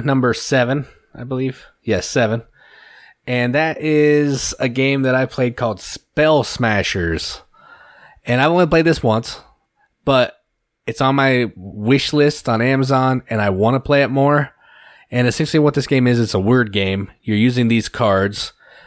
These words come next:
to spell words to fight these monsters in the dungeon. When you kill these monsters, they're gonna give you access to another letter that you have forever. And each of the letters have different elements. So there's earth, fire, wind, water.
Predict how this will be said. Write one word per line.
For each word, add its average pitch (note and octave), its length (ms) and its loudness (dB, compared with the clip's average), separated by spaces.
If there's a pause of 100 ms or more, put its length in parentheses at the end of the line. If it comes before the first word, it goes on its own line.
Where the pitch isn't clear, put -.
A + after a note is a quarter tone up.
(240)
to A2+ 400 2 (140)
spell C3 460 0
words G2+ 720 -2 (160)
to A2+ 100 -2
fight A#2+ 400 -2
these A2+ 240 -2
monsters G#2 600 0
in G2 100 -2
the F#2+ 80 0
dungeon. F2+ 580 -2 (600)
When C3 160 -6
you A#2+ 260 -2
kill D3+ 260 2
these C3 220 2
monsters, A#2+ 460 0
they're A2+ 100 0
gonna A2 160 0
give G#2 140 0
you G#2 140 0
access G2+ 420 -4
to G#2+ 180 -2
another G2+ 280 0
letter G2+ 300 0
that G2 120 -2
you F#2 140 -4
have G2 200 -2
forever. F#2+ 680 -2 (640)
And A2+ 160 -2
each C3 180 0
of C3+ 60 2
the B2 80 0
letters A#2 320 0
have G#2+ 160 -2
different A#2 300 -6
elements. A2+ 440 -2
So G#2 100 -2
there's F#2 200 0
earth, A2 200 -2
fire, G2+ 300 -2
wind, G2 280 -2
water. F#2+ 640 0